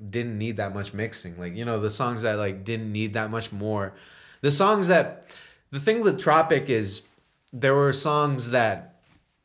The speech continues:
um, you know, obviously could have benefited from more producers or more instrumentalists or whatever, right? But there's, there's a point, like, so Winona Ry-,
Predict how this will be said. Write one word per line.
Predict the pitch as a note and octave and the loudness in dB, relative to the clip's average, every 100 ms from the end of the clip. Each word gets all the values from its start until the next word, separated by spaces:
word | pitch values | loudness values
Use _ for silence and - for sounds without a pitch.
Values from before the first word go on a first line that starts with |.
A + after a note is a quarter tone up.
| _ _ - _ - | _ _ -20 _ -4
um, | A#2 G#2 F#2+ F2+ F2 F2 _ _ _ _ _ _ _ _ _ _ - | 0 0 -2 -4 -8 -12 _ _ _ _ _ _ _ _ _ _ -4
you | D3 | 2
know, | D#3+ | 4
obviously | C#3 D3+ D3 D3 D#3 | 6 6 4 2 0
could | - E3+ | 2 2
have | C3 | 2
benefited | C3 C3 B2 C#3 B2+ A2+ | 2 0 0 0 0 0
from | G#2+ B2 A2 G#2+ G#2 F#2+ F2+ F2 | -2 -2 0 0 -2 -4 -8 -8
more | B2 B2 B2+ | -2 2 2
producers | C3 B2 B2 - B2 A2+ | 0 0 0 0 0 0
or | A2 | -2
more | A2+ A#2 A2+ A2 G#2+ - - - | -2 2 4 4 2 -4 -18 -6
instrumentalists | C3+ A#2+ A#2+ A2+ G#2 A2 G#2+ - | -4 -2 -2 -2 0 0 0 0
or | G#2 | 0
whatever, | A2+ A2 F2+ F2 | 2 2 0 -4
right? | F#2 G#2+ G#2+ | -2 0 0
But | G#2 F#2 - - - - _ | 0 -4 -6 -20 -20 -20 _
there's, | C#3 C#3 C#3 A#2 - | 2 4 4 2 -4
there's | C3+ C3 | 0 0
a | |
point, | A#2+ D#3 D#3 | -2 -4 0
like, | D3 C3+ B2+ | 2 2 2
so | D3 | 0
Winona | C3 C3 C#3+ D#3+ D3 | 2 4 6 6 6
Ry-, | C3+ A#2+ | 6 2